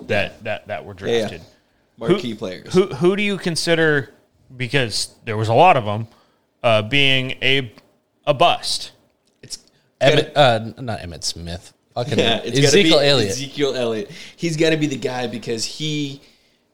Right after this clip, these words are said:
Speaker 2: w-, while hampered by his, some, some of the injuries,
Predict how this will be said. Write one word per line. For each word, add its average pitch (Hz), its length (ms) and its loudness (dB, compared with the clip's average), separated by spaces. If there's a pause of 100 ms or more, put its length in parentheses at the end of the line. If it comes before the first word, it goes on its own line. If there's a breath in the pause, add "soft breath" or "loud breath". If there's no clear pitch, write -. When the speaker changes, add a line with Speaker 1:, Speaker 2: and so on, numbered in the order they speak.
(120)
Speaker 2:
w-, - 460 -18
while 131 500 -4
hampered 151 540 -6
by 127 260 -2
his, 110 720 -6 (340)
some, 123 440 -8
some 127 220 -4
of 117 160 -6
the 92 160 -10
injuries, 95 320 -12